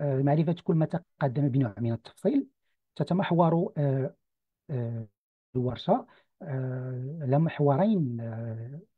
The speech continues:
رئيسيين التاليين. أولًا، دور التكنولوجيا في صناعة الخارجية مع إبراز أهم الأدوات التنفيذية لهذه السياسة الخارجية،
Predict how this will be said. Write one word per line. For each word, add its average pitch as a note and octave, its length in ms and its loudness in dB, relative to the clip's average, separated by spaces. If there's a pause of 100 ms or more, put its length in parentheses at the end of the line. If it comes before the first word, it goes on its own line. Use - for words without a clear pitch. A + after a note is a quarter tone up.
(160)
رئيسيين D#3 680 2 (760)
التاليين. D3+ 760 2 (340)
أولًا، E3+ 420 2 (1700)
دور G3 360 2 (200)
التكنولوجيا E3 840 2 (240)
في D3+ 120 -2
صناعة C#3 400 0 (540)
الخارجية A#2 580 -2 (420)
مع C#3+ 160 4
إبراز D3 600 2
أهم D#3+ 300 2
الأدوات C#3 580 -2
التنفيذية C3 680 -2
لهذه A2+ 420 -2
السياسة A2+ 400 -8
الخارجية، A2 640 -4